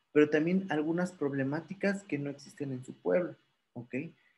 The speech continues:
Aquí una específicamente nos habla de la contaminación. Que él no puede jugar porque la, donde vive, recuerda, la densidad, ¿sí? Es muy grande, densidad alta,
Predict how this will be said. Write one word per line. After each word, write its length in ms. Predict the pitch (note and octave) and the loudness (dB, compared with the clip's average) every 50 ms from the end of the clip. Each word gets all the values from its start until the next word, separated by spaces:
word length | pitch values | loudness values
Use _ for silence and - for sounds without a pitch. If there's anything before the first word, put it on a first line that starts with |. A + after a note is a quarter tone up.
| _ _ - | _ _ -4
Aquí 240 | C#3 C#3 - - F#3+ | -4 -2 0 4 4
una 160 | F#3+ G3 G#3+ | 6 6 6
específicamente 880 | G#3 - - D#3+ - - C#3+ D#3 D3 - D#3 D3+ D3+ D3 D3 - E3+ D#3 | 4 2 -2 -6 -6 -8 -10 -10 -4 -2 -2 0 0 -2 -2 -2 -2 -2
nos 180 | C#3+ C3 - | -4 -4 -6
habla 220 | C#3 C3 C3+ C3 B2+ | -6 -4 -2 -2 -2
de 120 | B2+ A#2+ | -2 -4
la 140 | A2 A2 A2 | -4 -6 -8
contaminación. 840 | - - A#2+ A#2+ - A2+ A#2 A#2 A2+ G#2+ G2+ G#2+ - - G3+ A3+ A3+ - - _ _ _ _ _ _ _ _ _ _ _ _ _ _ _ _ _ _ _ _ _ - | -10 -14 -16 -14 -14 -14 -10 -8 -8 -8 -8 -8 -8 -6 -6 -6 -8 -10 -18 _ _ _ _ _ _ _ _ _ _ _ _ _ _ _ _ _ _ _ _ _ -4
Que 80 | - F3+ | 0 2
él 60 | F#3 | 4
no 140 | G3 G3 G3 | 4 4 4
puede 200 | F#3+ F3+ F3+ F3+ | 4 4 4 2
jugar 440 | F3+ F3+ E3+ F3 F3+ F#3 F#3 - - - - _ _ _ | 2 4 4 6 6 4 4 -2 -10 -18 -20 _ _ _
porque 560 | - D#3+ D#3+ D#3+ - F#3+ F#3+ G3+ G3+ - - - - - | 4 4 4 2 2 2 2 2 2 0 -6 -12 -6 0
la, 440 | C#3+ C#3+ C#3 C3+ C3 C3 - - - | 2 4 6 6 6 6 4 2 0
donde 200 | C#3 C3+ C3+ C#3 | -2 0 2 2
vive, 440 | C3+ D3 D#3 D#3 F3 F#3+ A3+ C4+ - - - - _ - | 0 0 2 2 2 2 2 0 -2 -8 -18 -20 _ -6
recuerda, 520 | C3+ B2+ - - C3+ C3+ D3+ F#3 G3+ G3 - | -6 -4 0 0 2 4 4 4 2 2 0
la 120 | B2+ B2 | -2 -2
densidad, 720 | A#2+ B2+ B2 B2 A#2+ - C3 B2+ C3 D3 E3+ G3 - - - _ _ _ _ | 0 0 -2 -4 -2 -2 0 4 6 6 6 4 2 -2 -12 _ _ _ _
¿sí? 240 | - - B2+ C3 - | -10 -8 -6 -6 -4
Es 160 | - C3+ C3 C#3+ | -4 -4 -4 -2
muy 160 | D3 D#3 D3+ | -2 -2 2
grande, 480 | D#3 E3 D#3+ D3 C3 A#2+ B2+ C3+ B2+ A#2+ | 4 4 4 4 4 2 0 -2 -2 -4
densidad 440 | B2 A#2+ A#2+ C3 A#2+ C3 C3 C3+ C#3+ | -6 -6 -4 -2 0 0 2 2 2
alta, 400 | C#3+ C#3 - - A#2+ B2 - | 0 0 -2 -4 -6 -6 -8